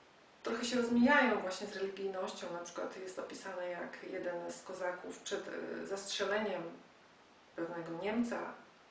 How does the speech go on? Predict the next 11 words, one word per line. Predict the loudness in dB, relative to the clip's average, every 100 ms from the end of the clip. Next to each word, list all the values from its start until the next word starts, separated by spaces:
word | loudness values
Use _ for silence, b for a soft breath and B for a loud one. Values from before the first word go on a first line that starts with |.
| -16
człowieka | -8 -4 -4 -6
schwytanego | -8 -6 -4 -4 -2
gdzieś | -4 -4 -8
w | -12
czasie | -10 -10 -8
pierwszej | -4 -2 -2
wojny, | -2 -2 -2 B B B B -8
przeżegnał | 4 8 8 8 6
się | 4
dwa | 4 6
razy. | 6 4 2 -2